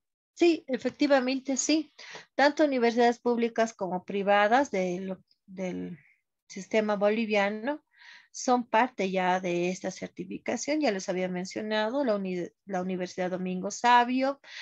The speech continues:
Hay algunas universidades que están en proceso, porque recuerden que esto solamente nos da la certificación que tiene un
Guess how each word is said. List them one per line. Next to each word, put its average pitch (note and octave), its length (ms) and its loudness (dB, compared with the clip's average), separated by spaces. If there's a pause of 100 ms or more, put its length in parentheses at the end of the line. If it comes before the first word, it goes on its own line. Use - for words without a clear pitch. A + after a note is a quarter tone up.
(180)
Hay C4 180 4
algunas B3 520 2
universidades G3+ 500 -2
que G3+ 80 -4
están G3+ 280 0
en A#3+ 120 -4
proceso, A3+ 540 0
porque - 320 -8
recuerden A#3 520 2
que A3+ 200 0
esto A#3+ 340 0
solamente A#3 760 -2
nos G3+ 360 -8
da A3+ 360 2 (640)
la G#3+ 160 4
certificación G#3+ 1000 -2
que A#3 160 -2
tiene A#3+ 560 0
un A#3+ 320 -2